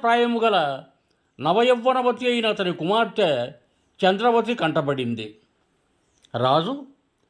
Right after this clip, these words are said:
ఆమె అందచందాలకు ముగ్ధుడై మోహావేశముతో ఆమెను చెరబట్టబోయాడు. అప్పుడు మహారాణి వచ్చి ఆమె తమ కూతురని,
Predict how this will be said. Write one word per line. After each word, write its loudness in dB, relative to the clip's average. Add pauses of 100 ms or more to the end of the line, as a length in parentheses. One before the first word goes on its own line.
(220)
ఆమె 0
అందచందాలకు 2
ముగ్ధుడై 0 (640)
మోహావేశముతో 0 (680)
ఆమెను 0
చెరబట్టబోయాడు. 0 (1600)
అప్పుడు 0
మహారాణి 2
వచ్చి -2 (680)
ఆమె 0
తమ 0
కూతురని, -2